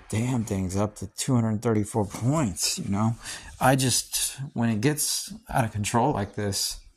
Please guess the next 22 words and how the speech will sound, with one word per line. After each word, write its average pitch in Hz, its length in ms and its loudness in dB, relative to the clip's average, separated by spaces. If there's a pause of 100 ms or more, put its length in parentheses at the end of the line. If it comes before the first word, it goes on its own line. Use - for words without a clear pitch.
(520)
which 123 200 0
may 139 140 6
not 147 180 4
be 139 140 0
out 104 80 2
of 101 100 -2
control, 90 380 -4
you 90 140 -2
know, 104 80 -2
I'm 113 240 0
not, 113 260 -6 (1300)
we - 80 -12
took - 220 2
some 131 180 4
breaks 127 340 4
this 98 220 -2
N 101 100 2
B 95 160 2
A 90 60 0
season, 98 640 -2
but, 101 220 4
uh, 95 280 2